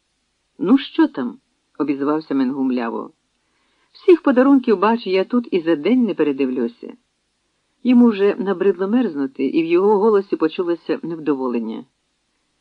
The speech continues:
Вузькі очиці були закриті, і здавалося, що хан дрімає.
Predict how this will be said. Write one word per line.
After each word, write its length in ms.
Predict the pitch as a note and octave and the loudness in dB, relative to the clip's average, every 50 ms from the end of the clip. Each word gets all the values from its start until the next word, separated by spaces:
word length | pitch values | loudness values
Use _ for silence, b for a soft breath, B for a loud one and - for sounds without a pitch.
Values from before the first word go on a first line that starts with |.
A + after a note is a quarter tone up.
| _ _ | _ _
Вузькі 380 | - D#3 F3 D#3+ - - - E3+ | -2 -2 -2 -2 -2 -4 0 0
очиці 420 | E3 D#3+ - - F3 D#3+ - D#3+ | 0 0 -2 -4 -6 -6 -6 -8
були 260 | D3 D3 D3+ D3+ D#3 | -6 -4 -2 -2 -2
закриті, 640 | C#3+ C#3+ C3+ C3+ - F3+ A#3+ A#3+ - - C3 B2+ B2 - | -2 -4 -6 -4 -4 -4 -4 -4 -4 -6 -6 -6 -6 -6
і 160 | D#3 D3+ C#3+ | -8 -8 -4
здавалося, 560 | C3+ D#3+ E3+ G3+ F#3+ F3 F3 - - D#3+ D#3+ | -4 -4 -4 -2 -4 -6 -6 -6 -6 -6 -6
що 260 | - - - - C#3 | -6 -10 -10 -8 -8
хан 420 | C3+ - - D3+ E3+ F3 F3+ A#3+ - | -8 -8 -8 -8 -8 -8 -10 -12 -12
дрімає. 600 | - C#3 E3+ F3+ E3+ D3 C3+ B2 A#2 - - B2 | -10 -8 -8 -8 -6 -8 -10 -10 -12 -14 -18 -20